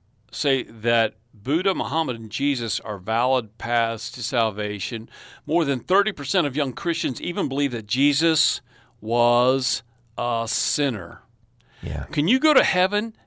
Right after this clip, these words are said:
Speaker 1: trusting in a man you believe is a sinner?
Speaker 2: Well, he couldn't pay the price for sin if he was a sinner.
Speaker 1: And you wouldn't put your trust in
Speaker 2: And you
Speaker 1: somebody.
Speaker 2: couldn't.
Speaker 1: Wh-, right.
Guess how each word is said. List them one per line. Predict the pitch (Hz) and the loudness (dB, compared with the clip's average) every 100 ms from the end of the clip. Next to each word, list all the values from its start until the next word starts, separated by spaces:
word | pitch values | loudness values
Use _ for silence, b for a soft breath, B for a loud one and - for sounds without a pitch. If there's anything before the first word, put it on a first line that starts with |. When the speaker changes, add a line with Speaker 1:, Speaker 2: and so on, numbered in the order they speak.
| _ | _
Speaker 1:
trusting | - 165 170 - 147 | 0 2 2 0 0
in | 135 | 0
a | |
man | 131 147 139 | 2 0 0
you | 127 | -2
believe | 117 127 127 | -2 -2 0
is | 113 101 | -2 -4
a | 104 | -6
sinner? | - - 117 87 85 - | -4 -4 -6 -8 -14 -4
Speaker 2:
Well, | - | 0
he | 98 101 | 0 -2
couldn't | - 117 95 | -4 -4 -4
pay | - 104 117 | -4 -2 -2
the | |
price | - - - - | -4 -6 -8 -8
for | - | -8
sin | 58 - 67 | -8 -6 -6
if | 67 - | -8 -8
he | 65 | -8
was | 52 | -8
a | 53 | -10
sinner. | - 58 - - | -10 -10 -12 -4
Speaker 1:
And | 165 170 | -2 0
you | 180 | 4
wouldn't | 170 160 117 - | 8 6 6 -8
put | 123 | -8
your | 113 | -8
trust | - 143 147 - | -4 -2 -2 -4
in | 90 | -2
Speaker 2:
And | |
you | 90 | 0
Speaker 1:
somebody. | 110 104 104 | 0 0 0
Speaker 2:
couldn't. | 139 76 - 92 98 | 0 -4 -8 -12 -14
Speaker 1:
Wh-, | - - - _ - | -16 -18 -20 _ -4
right. | 110 92 | -2 -2